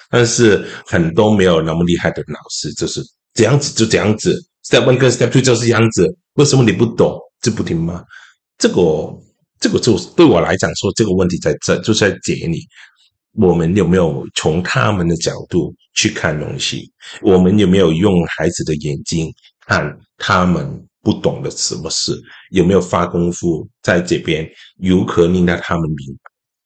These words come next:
这个就是我做训练的时候的感受，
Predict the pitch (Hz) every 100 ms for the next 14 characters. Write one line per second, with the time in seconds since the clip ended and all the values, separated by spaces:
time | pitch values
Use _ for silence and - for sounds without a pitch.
0 | _ _ _ - 135 90 110 92 113 98
1 | 85 76 - - 95 85 80 78 71 71
2 | 73 127 104 - 123 95 87 85 73 -
3 | 85 87 76 - _ _ - 85 69 -
4 | 78 - - - 101 80 -